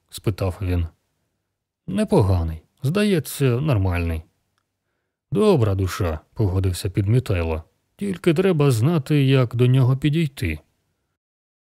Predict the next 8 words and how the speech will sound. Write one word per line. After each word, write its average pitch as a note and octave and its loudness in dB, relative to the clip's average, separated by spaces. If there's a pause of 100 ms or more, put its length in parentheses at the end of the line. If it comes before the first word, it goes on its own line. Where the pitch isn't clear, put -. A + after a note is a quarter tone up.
(880)
У A2 4
цю F3 0
мить E3 0
до G#2+ 0
бараку F3+ 0
зайшов C#3+ 0
дрібний C#3+ 2
молодик, C#3+ -2